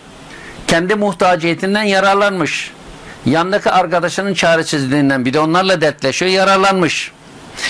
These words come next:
Cemiyet içerisinde bunun eserlerini görüyor. Bir de kendine para veren o zenginin her türlü yerle, yerden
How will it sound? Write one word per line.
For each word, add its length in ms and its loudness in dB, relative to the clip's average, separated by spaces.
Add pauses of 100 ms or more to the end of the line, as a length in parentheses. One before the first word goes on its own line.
(140)
Cemiyet 380 0
içerisinde 460 0
bunun 300 0
eserlerini 640 0
görüyor. 360 0 (640)
Bir 280 4
de 160 0
kendine 540 0 (120)
para 300 2
veren 400 2
o 120 2
zenginin 640 -2
her 320 0
türlü 280 0
yerle, 580 2
yerden 640 2